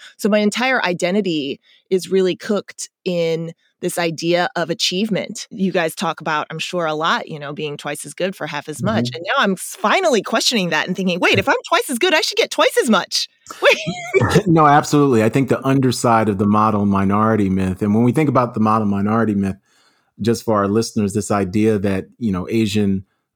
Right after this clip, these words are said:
Speaker 2: uh, Americans and really Asian American Pacific Islanders, and we think about Asia broadly, we're thinking about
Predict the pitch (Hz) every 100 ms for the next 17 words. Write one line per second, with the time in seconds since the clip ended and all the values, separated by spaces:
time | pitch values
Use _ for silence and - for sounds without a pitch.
0 | - 98 104 101 107 110 104 104 98 95
1 | 98 101 98 120 113 104 104 107 104 98
2 | 101 - _ _ 104 104 104 101 107 98
3 | 98 - 101 101 101 101 107 101 95 92
4 | 98 101 117 107 104 98 107 107 95 92
5 | 98 101 101 98 92 95 101 95 92 92
6 | 92 90